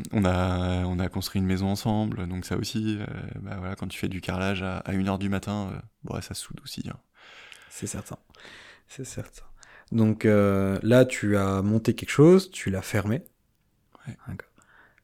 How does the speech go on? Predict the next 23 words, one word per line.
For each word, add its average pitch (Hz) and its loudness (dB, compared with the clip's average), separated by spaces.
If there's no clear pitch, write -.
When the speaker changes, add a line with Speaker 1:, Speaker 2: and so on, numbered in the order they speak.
Speaker 2:
Mais 98 2
tu - -8
dis, 98 -4
donc 92 -4
tout - -2
à - 2
l'heure, 101 0
tu - -2
l'as, 87 2
tu - -8
l'as 95 2
dit, 117 -2
tu - -8
n'as 92 2
jamais 101 2
sorti - -10
quelque 92 -6
chose. 120 -4
Il 95 -6
y 92 -4
a 90 -4
une 90 -2
idée. 107 2